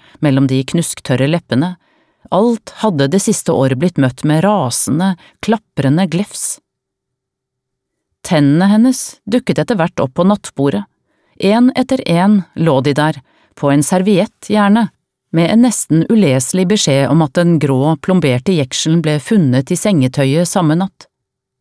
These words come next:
Det kom aldri noen tannlege,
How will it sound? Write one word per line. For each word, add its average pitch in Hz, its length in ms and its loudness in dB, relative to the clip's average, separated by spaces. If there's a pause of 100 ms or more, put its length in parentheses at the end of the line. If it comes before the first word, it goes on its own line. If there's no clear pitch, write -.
(500)
Det 135 180 0
kom 208 300 2
aldri 131 320 2
noen 143 240 2
tannlege, 156 640 0